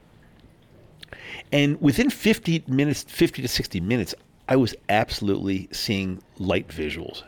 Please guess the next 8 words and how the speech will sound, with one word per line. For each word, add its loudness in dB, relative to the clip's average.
No 4
question 0
about -6
it. -18
Um, 4
colors 2
were 2
enhanced. -2